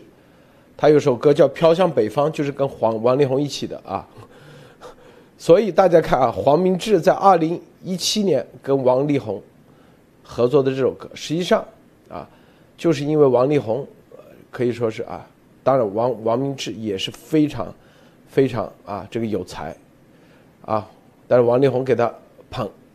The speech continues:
后来黄明志啊，突然间反共了，是吧？你这个王力宏啊，让他估计就是二选一，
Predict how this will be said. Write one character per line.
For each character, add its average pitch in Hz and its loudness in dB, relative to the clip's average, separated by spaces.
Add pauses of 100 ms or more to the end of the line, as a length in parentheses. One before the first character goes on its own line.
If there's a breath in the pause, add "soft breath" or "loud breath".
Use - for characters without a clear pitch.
(1400 soft breath)
后 202 4
来 180 6
黄 160 2
明 196 0
志 208 -2
啊， 156 2
突 180 0
然 175 6
间 175 2
反 131 0
共 208 4
了， 156 -2 (1120 soft breath)
是 - -4
吧？ 151 4
你 156 -2 (560)
这 170 -10
个 156 4
王 139 4
力 165 6
宏 147 2 (520)
啊， 120 -4 (140)
让 143 4
他 135 2
估 139 -8
计 139 -6
就 143 0
是 135 2
二 156 2
选 110 -2
一， 123 -8